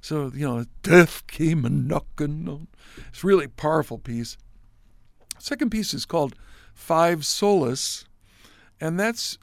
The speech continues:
uh, written by a Minnesota composer, Kyle Peterson. He's an up-and-coming giant in the choral world,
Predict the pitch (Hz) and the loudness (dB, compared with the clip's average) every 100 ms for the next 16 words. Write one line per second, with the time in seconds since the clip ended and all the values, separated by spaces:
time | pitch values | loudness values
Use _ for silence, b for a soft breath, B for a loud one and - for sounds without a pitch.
0 | - 147 143 131 135 190 165 143 135 127 | -10 -4 -4 -2 0 0 0 -4 -4 -2
1 | 127 127 135 - 143 196 226 202 175 156 | -4 -6 -8 -8 -2 -2 0 0 -2 -4
2 | 135 139 131 170 202 _ _ _ - b | -4 -4 -4 -6 -8 _ _ _ -20 b
3 | b - 151 170 175 - 196 196 214 - | b -6 0 0 0 -4 -4 -2 -2 -2
4 | 220 262 277 - _ _ _ _ _ _ | -4 -4 -8 -18 _ _ _ _ _ _
5 | _ _ - B B B - 226 196 185 | _ _ -20 B B B -2 0 2 2
6 | 190 151 - 165 151 123 110 127 139 180 | 0 -4 -6 -4 -2 -4 -4 -4 -2 -4
7 | 190 - - 127 123 - 143 156 151 151 | -6 -8 -8 -6 -6 -8 -6 -4 -2 -2
8 | 160 180 | -4 -6